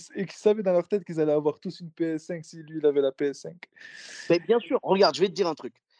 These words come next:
Speaker 2: Moi, à l'époque, avant même de faire du stand-up, j'étais sorti à l'époque avec des potes et tout, et on était
Speaker 1: Ouais.
Speaker 2: parti dans un truc, il y avait un, un concours de déguisement. On avait un
Speaker 1: Ouais.
Speaker 2: pote, il avait un déguisement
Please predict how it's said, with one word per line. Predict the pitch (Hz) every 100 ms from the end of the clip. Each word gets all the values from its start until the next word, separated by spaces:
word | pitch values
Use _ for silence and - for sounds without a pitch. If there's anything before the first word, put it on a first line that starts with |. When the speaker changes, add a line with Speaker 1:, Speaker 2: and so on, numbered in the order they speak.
| _
Speaker 2:
Moi, | 123 147 220 254
à | -
l'époque, | 147 196 - 175 - -
avant | 131 135
même | 190 220
de |
faire | - 175
du | 160
stand-up, | - 139 170
j'étais | 143 143 147
sorti | 160 - 180
à | 143
l'époque | 139 151 143
avec | 123
des | 123
potes | - 147 131
et |
tout, | 120 285 - - -
et | 151
on | 170
était | 170
Speaker 1:
Ouais. | 196
Speaker 2:
parti | 185 208
dans | 175
un | 160
truc, | 277
il | 214
y |
avait | 185 226
un, | 196 185
un | 180
concours | - 226 254 208
de | 190
déguisement. | 180 160 139 135 - _ _
On | 139 156
avait | 165 185
un |
Speaker 1:
Ouais. | 180
Speaker 2:
pote, | 233 -
il | 160
avait | 151
un | 156
déguisement | 165 151 147 190